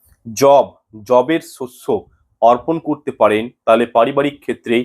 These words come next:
শ্রীবৃদ্ধি, অর্থনৈতিক উন্নতি এবং পরিবারে সুখ শান্তি বৃদ্ধি পায় দেবেশ্বর মহাদেবের কৃপায়। নাম্বার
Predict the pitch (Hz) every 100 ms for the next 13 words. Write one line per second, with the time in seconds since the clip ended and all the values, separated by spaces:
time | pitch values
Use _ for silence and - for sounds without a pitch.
0 | - _ _ - - 156 139 139 127 147
1 | 151 - 113 107 - 127 127 127 131 131
2 | 123 139 143 _ - 120 127 123 120 123
3 | 127 127 131 - - 156 156 - - 123
4 | 123 - 147 110 101 - 113 120 127 -
5 | _ _ 104 110 123 - 143 139 107 107
6 | 104 113 110 - 107 110 110 - _ _
7 | - 107 113